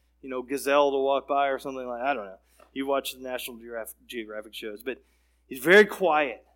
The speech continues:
very still. Everything seems calm, and then suddenly, it's violent, striking, outbursts, quick movements, unloads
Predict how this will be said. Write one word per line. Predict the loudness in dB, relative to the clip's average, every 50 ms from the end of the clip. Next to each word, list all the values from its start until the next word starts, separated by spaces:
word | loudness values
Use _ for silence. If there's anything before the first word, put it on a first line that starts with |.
| _ _ _ _ _ _ -6
very | -4 0 0 2 2 2 2
still. | 0 -2 -6 -6 -6 -6 -6 -8 -10 -12 -14 -20 _ _ _ _ _ _ _ _ _ _ _ _ _ _ _ 0
Everything | 2 4 4 4 4 2 -2 -4 -4 -6
seems | -8 -8 -10 -10 -10 -12 -12 -12 -12 -12 -12 -12 -14 -16 -20 _ -20
calm, | -14 -10 -10 -8 -8 -8 -10 -12 -12 -14 -16
and | -16 -16
then | -16 -16 -16 -14
suddenly, | -12 -12 -10 -8 -6 -6 -6 -8 -10 -16 -16 -18 -18 -18 -20 -20 _ _ _ _ -12
it's | -10 -10 -10 -12 -12 -16 _ _ _ -20 -20 _ -6
violent, | -4 -2 0 0 0 0 -2 -4 -8 -12 _ _ _ _ _
striking, | -14 -12 -10 -10 -10 -10 -6 -4 0 0 0 0 -2 -6 -16 -16 -10 -2
outbursts, | 0 2 2 2 0 -6 -10 -12 -12 -14 -6
quick | 0 2 2 2 2
movements, | -2 -6 -6 -6 -8 -10 -14 -16 -20 _ _ -4
unloads | -2 -2 -2 -2 -2 -2 0 2 2 2 0 -2 -4 -8 -12 -16 -16 -16